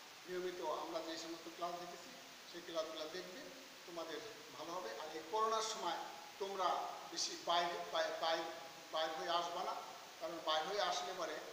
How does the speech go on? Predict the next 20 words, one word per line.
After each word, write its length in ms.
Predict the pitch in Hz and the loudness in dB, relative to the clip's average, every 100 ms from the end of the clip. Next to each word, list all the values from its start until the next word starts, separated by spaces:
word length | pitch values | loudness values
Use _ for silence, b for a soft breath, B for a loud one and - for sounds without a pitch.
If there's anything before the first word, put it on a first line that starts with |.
| - - - | -10 -12 -4
বাইরে 300 | - 160 175 | 4 6 6
বের 160 | 180 180 | 2 0
হ-, 240 | 180 - 175 | 0 -2 0
বের 140 | 170 180 | 0 0
হইলে, 180 | 170 135 | -2 -2
আহ, 680 | - - - - - 160 160 | -4 -10 -12 -14 -8 -6 -2
করোনায় 300 | 175 175 170 | 2 4 4
আক্রান্ত 460 | 165 180 175 175 | 4 2 0 -2
হইতে 160 | 170 180 | -4 -2
পারো। 260 | 165 151 135 - - - - 151 | 0 0 0 -4 -8 -10 -8 -4
আর 60 | |
সবসময় 420 | 160 214 220 208 | 0 0 0 -2
mask 400 | 180 185 202 - | 2 4 4 0
ব্যবহার 340 | 185 170 160 160 151 | -2 0 0 0 0
করবে। 200 | 135 165 - - - - | -4 -4 -6 -10 -12 0
বাড়িতে 300 | 165 185 202 | 2 2 -2
পুরুষরা 460 | - 196 - 202 | -2 0 0 2
যারা 320 | 180 175 165 160 160 - - | 2 4 4 4 0 -6 0
বাইরে, 360 | 156 160 170 165 | 2 2 0 2
বাইরে 260 | 165 165 | 4 4